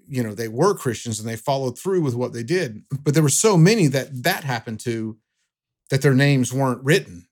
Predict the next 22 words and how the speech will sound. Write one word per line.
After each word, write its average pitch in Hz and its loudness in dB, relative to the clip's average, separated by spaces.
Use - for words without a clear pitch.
in 123 -2
that, 113 -6
in 127 -2
there 104 -8
'cause 127 -2
there 135 2
were 123 0
so 151 2
few 156 0
that 127 -2
were 123 -4
actually 117 -6
spared 143 -4
<clears throat> - -20
in 151 2
that 127 0
situation. 131 -2
But 123 -4
I 180 0
think, 240 0
I 202 2
mean, 156 0